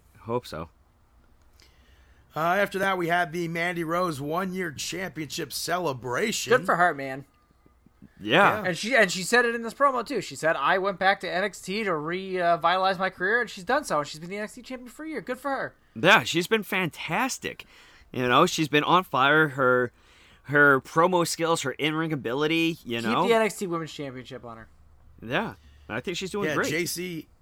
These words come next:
Speaker 2: J C and Gigi put her over to the moon, and then Mandy spoke about literally beating everybody and said nobody's taking the title from her.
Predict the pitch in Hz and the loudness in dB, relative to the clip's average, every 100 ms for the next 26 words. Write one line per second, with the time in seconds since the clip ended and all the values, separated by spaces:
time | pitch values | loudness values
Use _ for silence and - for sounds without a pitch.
0 | _ _ - 170 214 185 156 127 143 135 | _ _ -6 -4 -4 -4 -6 -6 -10 -8
1 | 160 135 147 139 127 139 143 131 135 127 | -8 -4 -4 -2 -2 -4 -6 -8 -8 -8
2 | 127 147 139 127 139 139 135 131 _ _ | -8 -8 -8 -8 -6 -6 -8 -12 _ _
3 | _ - 139 156 180 175 - 147 185 170 | _ -14 -2 2 2 0 -4 -2 -2 0
4 | 156 123 160 185 160 131 139 156 151 139 | -2 -2 -4 -4 -4 -6 -6 -4 -2 -2
5 | 147 156 139 113 110 - - 120 127 131 | -2 -2 -4 -6 -6 -12 -10 -4 -4 -6
6 | - 143 139 123 131 139 139 139 156 143 | -6 -6 -6 -6 -6 -4 -4 -6 -6 -6
7 | 131 147 180 190 208 185 196 - | -6 -2 -2 -2 -4 -2 -2 -4